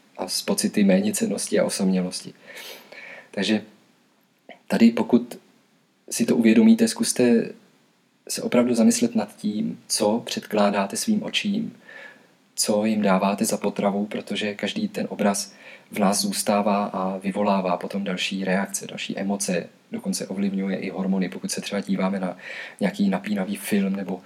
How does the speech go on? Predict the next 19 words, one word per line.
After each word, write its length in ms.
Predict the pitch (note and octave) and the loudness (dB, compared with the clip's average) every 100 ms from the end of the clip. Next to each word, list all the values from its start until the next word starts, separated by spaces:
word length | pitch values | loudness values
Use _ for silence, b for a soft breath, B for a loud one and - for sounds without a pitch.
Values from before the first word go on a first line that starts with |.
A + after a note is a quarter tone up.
| B B _ | B B _
dokonce 320 | - - G2 G#2 | -10 -6 -2 0
horor, 360 | G2+ G#2 F#2 | 4 4 4
tak, 220 | F#2 G#2 | 0 -4
eh, 460 | - - - - - F#2+ G2+ - - - - - - - - | -6 -12 -12 -10 -2 4 4 4 0 -10 -10 -10 -16 -14 0
v 120 | A2+ | 6
nás 360 | A2+ A#2+ C#3 | 8 8 6
opravdu 500 | - - B2+ B2+ B2+ | 0 2 4 6 6
potom 360 | A#2+ A#2 B2 A#2 | 6 6 6 6
se 160 | - A#2 | 6 8
dějí 180 | A2 | 8
ty 100 | A#2 | 6
procesy, 400 | - - - - | 4 2 2 2
jako 140 | A2 A3 | 2 2
bychom 260 | G#3+ A3 | 0 0
tam 160 | A3 - | 0 2
byli. 260 | B2 A#2+ F#2 | 6 6 4
Naše 220 | F#2 G#2 | -2 -4
duše 240 | G2 A2 | 0 0
nerozlišuje 920 | G#2 A2 A#2+ - - G#2+ - G#2 F#2+ | 2 2 2 -2 -2 0 2 0 0